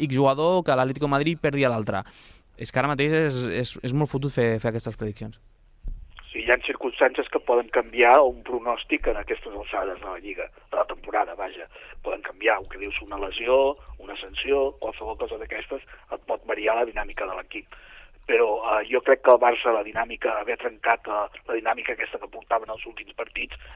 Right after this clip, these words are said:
Speaker 2: és molt positiu, perquè s'ho tornaran a creure que poden,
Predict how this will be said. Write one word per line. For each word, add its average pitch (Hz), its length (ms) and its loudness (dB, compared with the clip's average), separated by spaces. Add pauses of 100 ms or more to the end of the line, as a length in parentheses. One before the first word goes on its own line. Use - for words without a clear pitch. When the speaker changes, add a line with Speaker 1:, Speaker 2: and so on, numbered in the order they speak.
(140)
Speaker 2:
és - 220 -2
molt 135 180 2
positiu, 131 480 -6 (320)
perquè 107 240 -6
s'ho 104 160 -6
tornaran 107 400 -2
a 101 80 -8
creure 120 480 4
que 151 80 -8
poden, 127 460 0